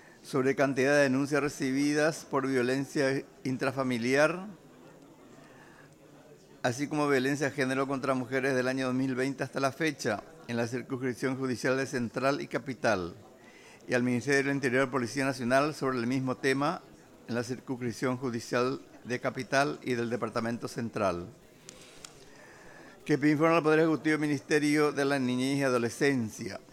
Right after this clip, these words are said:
y al Ministerio Público con relación a casos de vulneración de derechos de niños, niñas y adolescentes en el ámbito deportivo. Que pide informes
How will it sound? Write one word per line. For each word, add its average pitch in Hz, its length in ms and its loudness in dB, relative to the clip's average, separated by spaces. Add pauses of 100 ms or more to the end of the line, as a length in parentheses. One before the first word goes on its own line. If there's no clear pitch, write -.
(600)
y 127 60 0
al 127 100 4
Ministerio 123 480 0
Público 151 480 0
con 143 140 -2
relación 135 380 0
a 135 60 0
casos 139 240 0
de 139 60 2
vulneración 127 640 0
de 135 100 0
derechos 123 380 0
de 123 80 2
niños, 131 380 0
niñas 131 400 -2
y 131 40 0
adolescentes 123 720 0
en 117 140 -4
el 104 100 -6
ámbito 127 480 -2 (120)
deportivo. 123 840 -2 (2000)
Que 139 120 0
pide 160 160 2
informes 160 760 0